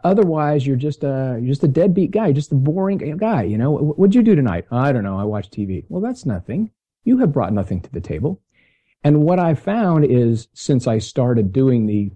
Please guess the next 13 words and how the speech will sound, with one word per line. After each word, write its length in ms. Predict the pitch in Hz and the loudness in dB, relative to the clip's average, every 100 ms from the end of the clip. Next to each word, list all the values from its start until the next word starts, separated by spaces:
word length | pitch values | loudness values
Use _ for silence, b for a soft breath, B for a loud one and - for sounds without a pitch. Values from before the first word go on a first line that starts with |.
| _ | _
Sports 380 | - 123 113 | -6 -4 -4
Car 220 | - 117 107 | -4 -4 -2
Junkies 420 | 110 101 104 95 | -4 -6 -8 -2
Business 320 | 226 226 127 | 0 0 -4
Podcast, 640 | - 95 87 95 104 156 _ _ _ _ _ _ _ 139 | -6 -8 -8 -8 -8 -10 _ _ _ _ _ _ _ -6
uh, 220 | 165 165 | -2 0
word 260 | 180 220 196 | 2 2 0
kind 220 | 180 156 | -4 -2
of 60 | |
spreads 340 | 131 - 120 104 | -4 -2 -2 -2
a 40 | |
little 160 | 107 95 | -4 -4
bit. 240 | 117 - | -4 -6